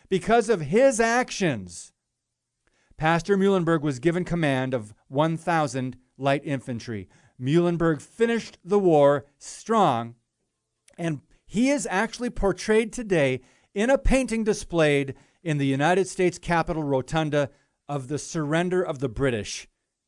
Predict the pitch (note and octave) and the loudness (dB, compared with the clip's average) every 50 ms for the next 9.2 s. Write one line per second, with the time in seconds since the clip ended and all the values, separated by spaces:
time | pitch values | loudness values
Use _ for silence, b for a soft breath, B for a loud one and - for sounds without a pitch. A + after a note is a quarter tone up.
0 | _ _ - C#3+ C3+ C3+ C3+ C#3 _ _ _ _ _ _ _ D3 A#2+ A2 B2 C#3+ | _ _ -12 -6 -4 -4 -4 -6 _ _ _ _ _ _ _ -16 -10 -4 0 0
1 | C#3 C3 - - - - B2 G#2+ G2 E2+ D2+ C#2+ D#2 _ _ _ _ _ _ _ | 0 0 -2 -6 -10 -8 -6 -6 -6 -8 -12 -16 -20 _ _ _ _ _ _ _
2 | _ _ _ _ _ _ _ _ _ _ _ _ _ _ _ - - D3 D3+ E3 | _ _ _ _ _ _ _ _ _ _ _ _ _ _ _ -10 -4 -2 0 0
3 | E3+ E3 - - - B2 F#2+ D#2+ - _ _ _ _ _ _ _ _ _ _ _ | -2 -2 -6 -10 -14 -16 -16 -16 -18 _ _ _ _ _ _ _ _ _ _ _
4 | _ _ _ _ _ _ _ _ _ _ _ _ - D#3+ D3+ C#3+ C#3 C#3 - - | _ _ _ _ _ _ _ _ _ _ _ _ -10 -6 -4 -4 -4 -6 -8 -12
5 | - - - - - F#3 F#3 F3 D#3+ D3 C3 G#2 A2+ G#2+ F#2+ F2 E2+ _ _ _ | -16 -14 -10 -2 4 6 6 6 6 4 0 -4 -4 -6 -8 -8 -12 _ _ _
6 | _ _ _ _ _ _ _ _ D3+ D3+ C3 - - - F3+ F3 E3+ E3 D#3+ - | _ _ _ _ _ _ _ _ -6 -6 -6 -6 -4 2 4 4 4 4 2 0
7 | - - E3 D#3+ F3 F3+ - E3 D#3+ C#3+ C3 - - B2+ A2+ B2 D3+ - _ _ | -4 -4 -2 -2 -2 -2 -2 -2 -2 -2 -2 -4 -6 -6 -6 -6 -8 -10 _ _
8 | _ _ _ _ _ _ _ _ _ _ _ _ - - - D#3+ D#3+ C#3 C3 A2+ | _ _ _ _ _ _ _ _ _ _ _ _ -10 -2 2 2 4 4 4 2
9 | G#2+ G#2+ G#2 | 0 -2 -4